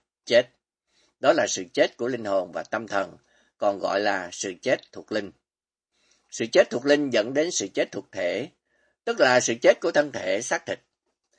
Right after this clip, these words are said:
Vì khi loài người bị phân rẽ khỏi Thiên Chúa, thì tai ương, bệnh tật xảy đến cho thân thể xác thịt, khiến cho thân thể xác thịt bị ốm, đau, già, yếu, rồi chết, hoặc là bị người khác giết chết, hoặc là bị tai nạn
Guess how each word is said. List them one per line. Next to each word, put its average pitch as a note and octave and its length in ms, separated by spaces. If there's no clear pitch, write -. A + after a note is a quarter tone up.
Vì A#2 80
khi G3 200
loài D3 160
người B2+ 240
bị A#2+ 160
phân E3+ 240
rẽ A#2 280
khỏi A#2 280
Thiên D3+ 200
Chúa, D#3 360
thì G#2 260
tai D3+ 260
ương, D3 340
bệnh G#2 140
tật G#2+ 240
xảy G2+ 220
đến C3 260
cho B2 220
thân A2+ 200
thể G2 280
xác - 240
thịt, F#2 140
khiến E3+ 200
cho C#3+ 240
thân C3+ 220
thể G2+ 160
xác - 220
thịt - 160
bị G2+ 160
ốm, C3 380
đau, A#2+ 480
già, F#2 440
yếu, C3 360
rồi G2 200
chết, B2+ 280
hoặc A#2+ 140
là A#2+ 100
bị A2+ 160
người A2+ 200
khác C#3+ 360
giết E3 200
chết, - 240
hoặc F#2+ 160
là G2+ 100
bị F#2+ 220
tai A#2 200
nạn F2 320